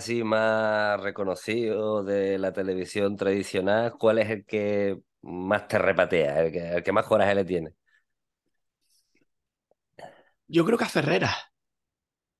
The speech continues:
Speaker 2: Bueno, a ver, Ana Rosa, eh, mortal, ¿no? Vicente Vallés, igual. Y Eduardo Inda ya no te cuento, pero Ferrera es el tío, a pesar de que muchos ya lo veíamos, ¿no? De,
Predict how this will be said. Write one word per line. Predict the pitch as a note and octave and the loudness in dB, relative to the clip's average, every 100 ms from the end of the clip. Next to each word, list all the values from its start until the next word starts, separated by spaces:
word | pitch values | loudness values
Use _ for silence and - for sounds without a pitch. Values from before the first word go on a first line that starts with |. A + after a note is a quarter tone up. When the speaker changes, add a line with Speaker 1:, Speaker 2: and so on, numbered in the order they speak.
| _ _ - | _ _ 0
Speaker 2:
Bueno, | F3+ D3+ | 2 4
a | D3 | 4
ver, | D3 | 4
Ana | B2+ B2 | 4 2
Rosa, | D3+ F#3+ A3 A3 F#3+ D3 | 2 2 2 0 0 -2
eh, | C#3 - _ _ _ _ - | -4 -8 _ _ _ _ -10
mortal, | B2+ A#2 C#3 A2+ A2+ | -10 -8 -6 -6 0
¿no? | C#3+ D3 | 2 2
Vicente | C3 A2 A#2 B2 | 0 -2 -4 -2
Vallés, | A#2+ A#2 C3 C#3 B2 | 0 2 2 0 -2
igual. | A2+ A#2+ A#2 G#2+ - _ _ _ _ _ _ - | -4 -2 -2 -4 -10 _ _ _ _ _ _ -14
Y | - G2 | -10 -8
Eduardo | G2+ G#2+ G#2+ A2+ | -6 -4 0 2
Inda | A#2 A#2+ | 2 2
ya | A#2+ | 2
no | A#2+ | 0
te | - | -4
cuento, | A2 F#2+ - B2+ | -10 -12 -14 -14
pero | C3 D#3 - _ _ _ _ _ _ - | -12 -12 -14 _ _ _ _ _ _ -6
Ferrera | B2 A2+ A#2+ D#3 F#3 F#3+ | -2 2 2 4 4 4
es | E3 | 2
el | D3 C#3 | 2 0
tío, | E3+ F#3 G3 | 2 4 4
a | F3+ | -2
pesar | D3 B2+ C3+ | -4 -4 -4
de | C3 | -4
que | C3 | -4
muchos | C3+ C#3 D#3 D3 | -4 -2 -4 -4
ya | C3+ B2+ | -2 0
lo | B2+ | 0
veíamos, | B2+ D3 D#3 D3+ | 0 0 0 -4
¿no? | D3+ F3 | -6 -6
De, | D3+ D3 D#3 | -4 -6 -8